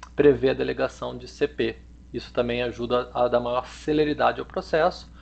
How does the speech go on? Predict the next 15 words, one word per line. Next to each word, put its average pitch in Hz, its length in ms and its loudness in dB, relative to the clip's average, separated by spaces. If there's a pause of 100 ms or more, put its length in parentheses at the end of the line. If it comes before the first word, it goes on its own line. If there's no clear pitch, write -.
(320)
pois 143 140 6
pra 147 160 4
realizar 139 460 4
essa 131 160 -2
etapa 123 440 -2
a 127 40 -8
gente 127 580 -10
não 123 160 -6
precisa 123 640 -6 (200)
de 123 100 -4
novas 123 380 4
deliberações 120 840 -2
da 117 100 -2
diretoria 117 540 -6
colegiada. 120 600 -2